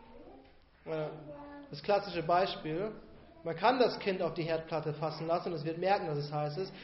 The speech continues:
aber man möchte das Kind davor schützen, also sagt man "Nein". Und genau das ist das Prinzip.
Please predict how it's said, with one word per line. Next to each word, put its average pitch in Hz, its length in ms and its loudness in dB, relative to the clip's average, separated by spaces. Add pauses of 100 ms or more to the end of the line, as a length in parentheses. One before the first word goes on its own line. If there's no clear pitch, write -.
aber 180 200 4
man 185 100 6
möchte 202 240 4
das - 160 0
Kind 214 200 6
davor 202 240 2
schützen, 254 440 0
also 175 180 2
sagt 175 320 2
man 214 160 6
"Nein". 254 340 6 (3000)
Und 180 80 4
genau 240 180 12
das 269 220 10
ist 262 100 0
das 247 160 2
Prinzip. 240 500 4